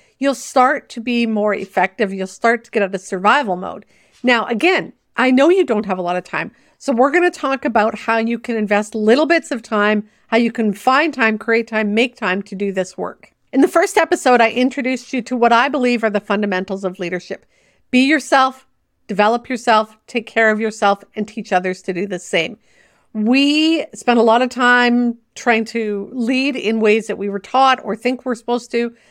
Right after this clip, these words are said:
that there's a right way of leadership, and often that leaves us feeling inauthentic.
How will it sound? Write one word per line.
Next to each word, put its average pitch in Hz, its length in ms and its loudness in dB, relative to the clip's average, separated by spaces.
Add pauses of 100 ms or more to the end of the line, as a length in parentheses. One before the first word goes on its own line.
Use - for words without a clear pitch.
(160)
that 214 120 -4
there's 208 160 0
a 185 80 -2
right 233 320 2
way 240 160 4
of 226 100 0
leadership, 247 540 -2
and 220 140 -2
often 233 400 -2
that 254 200 -4
leaves 226 260 -6
us 208 160 -6
feeling 202 300 -4
inauthentic. 190 760 -4